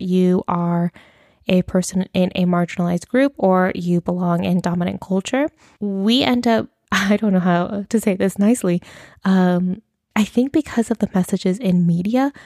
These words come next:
we end up mining our lives for trauma porn because we feel like our stories aren't enough just as they are. We feel like we need to have some fabulous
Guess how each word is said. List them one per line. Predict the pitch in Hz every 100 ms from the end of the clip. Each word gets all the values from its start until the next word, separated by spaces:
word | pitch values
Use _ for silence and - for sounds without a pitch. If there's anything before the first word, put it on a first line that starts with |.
| - - _
we | 208 247 277
end | 185 190 202 -
up | 180 -
mining | 185 175 175 190 208 220
our | 233 196
lives | 190 180 175 190 -
for | - 185 180
trauma | - - 175 185 226
porn | - 277 294
because | - - 190 196
we | 190
feel | - 185 175
like | 180 -
our | 175 175
stories | 175 - 175 175 202 -
aren't | 190 180 -
enough | 190 180 175 -
just | - 196 -
as | 175 175
they | - 170
are. | - 170 190 - - - -
We | 190
feel | - 190
like | 196 214
we | 202
need | 190 180
to | -
have | 180 175 175
some | 190
fabulous | 185 - - 185 185 196 185 185